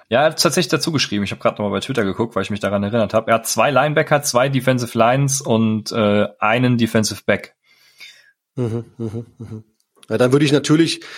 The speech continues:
Speaker 2: ja, Scoring beachten und, äh, in der Regel würde ich dann wahrscheinlich mir schon versuchen, meine zwei Linebacker zumindest im Kader zu haben,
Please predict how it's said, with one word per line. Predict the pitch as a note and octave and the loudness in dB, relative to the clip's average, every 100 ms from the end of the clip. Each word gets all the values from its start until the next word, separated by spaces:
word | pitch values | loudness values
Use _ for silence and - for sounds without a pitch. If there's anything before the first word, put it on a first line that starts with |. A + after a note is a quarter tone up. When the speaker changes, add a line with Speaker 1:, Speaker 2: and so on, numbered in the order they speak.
| - - - - _ - | -16 -18 -20 -20 _ -8
Speaker 2:
ja, | B2+ C3+ | 0 2
Scoring | B2+ C#3+ D#3 G3 G3 | 2 2 4 4 4
beachten | D#3 E3+ - F3 F3+ | 0 -2 0 2 2
und, | F#3+ E3+ E3 F3+ | 2 0 0 0
äh, | D#3+ D#3+ F3 | 4 4 2
in | D#3+ | 0
der | D3+ B2+ | 2 4
Regel | D3 D#3 D3+ | 2 2 2
würde | D3+ D#3+ | 0 0
ich | D#3+ | 0
dann | E3 D3 | 0 2
wahrscheinlich | C#3+ - C3 D3+ F3 E3 | 2 2 0 2 2 2
mir | D#3+ D3+ | 2 4
schon | D3 D#3 F3 | 4 2 2
versuchen, | D#3 C3+ A#2+ D#3 D#3+ E3+ D#3+ | 2 0 0 -4 -2 0 2
meine | D3 D3 D3 | 2 2 2
zwei | - C#3 | 2 2
Linebacker | C3 C#3 D#3+ D#3 D3+ | 4 2 2 0 0
zumindest | - D3+ D#3 D3 | 2 2 2 0
im | C3+ | -2
Kader | - C#3 D3 | 0 2 2
zu | - C3 | 0 0
haben, | F3+ - | 0 -2